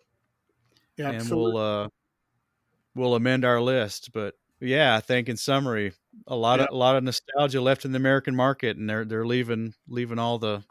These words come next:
Speaker 2: historical subjects to, to other people.
Speaker 1: Well, we're going a bit long on this episode, so let's, uh, what's your shout outs for the month?
Speaker 2: My shout out for this month? Oh, that's a good question.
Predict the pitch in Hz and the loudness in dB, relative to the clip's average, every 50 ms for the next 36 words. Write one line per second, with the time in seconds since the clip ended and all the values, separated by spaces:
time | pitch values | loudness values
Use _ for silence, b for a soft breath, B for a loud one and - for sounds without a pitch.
0 | _ _ _ _ _ _ _ 127 117 - - 131 123 117 117 120 110 - - 123 | _ _ _ _ _ _ _ -8 -8 -6 -4 -2 -2 -2 -2 -6 -10 -6 -6 -6
1 | 117 110 113 113 - - - 120 113 104 104 110 _ - - 117 117 113 110 101 | -6 -4 -6 -10 -12 -12 -10 -8 -8 -8 -8 -12 _ -10 -8 -6 -4 -4 -6 -6
2 | - 123 120 117 101 92 - _ _ _ _ b b b b b b b b - | -6 -8 -8 -8 -10 -14 -14 _ _ _ _ b b b b b b b b -2
3 | 196 180 208 220 214 214 240 226 226 226 208 185 165 220 226 208 170 175 196 196 | 0 4 4 4 6 8 8 8 8 8 4 2 2 2 2 2 0 -2 0 0
4 | 196 185 175 160 151 151 147 147 - - - 151 139 - 165 151 - - 165 156 | 0 0 0 -2 0 0 -2 -4 -4 -2 0 -2 0 0 -4 -8 -4 -2 0 0
5 | 165 175 180 175 - - 156 143 147 156 156 160 156 - - - 190 170 156 151 | 2 0 -2 -6 -6 -4 -4 -2 0 0 0 -2 -2 -6 -10 -4 -2 0 2 2
6 | 151 151 151 151 151 151 151 151 160 165 165 185 185 185 - - 180 - - - | 2 2 0 0 -2 -2 -4 -8 -8 -2 0 0 0 0 -2 -4 -4 -2 -2 -2
7 | - 202 190 185 170 147 139 123 113 - - - - 135 120 120 120 120 117 110 | 2 4 4 6 4 4 2 0 -2 -6 -12 -12 -12 -12 -10 -10 -10 -10 -10 -12
8 | 110 - _ _ _ _ _ _ _ _ _ _ _ _ _ _ _ _ _ _ | -14 -18 _ _ _ _ _ _ _ _ _ _ _ _ _ _ _ _ _ _
9 | _ _ _ _ _ _ _ - 123 139 151 - - - 151 147 151 143 143 143 | _ _ _ _ _ _ _ -6 -4 -2 -2 -2 0 2 2 2 4 2 2 2
10 | 147 151 - - - B B B B B B 131 123 135 143 - - 139 139 139 | 2 0 -2 -4 -12 B B B B B B -8 -4 -4 -4 -4 -4 -4 -2 -2
11 | 139 139 - - - - B B B B B - - 131 120 123 123 - 127 123 | -2 -4 -6 -10 -18 -20 B B B B B -12 -10 -8 -6 -8 -8 -8 -6 -6
12 | 123 117 - 135 131 135 139 - - 101 95 90 | -6 -6 -4 -4 -4 -4 -4 -6 -10 -12 -12 -12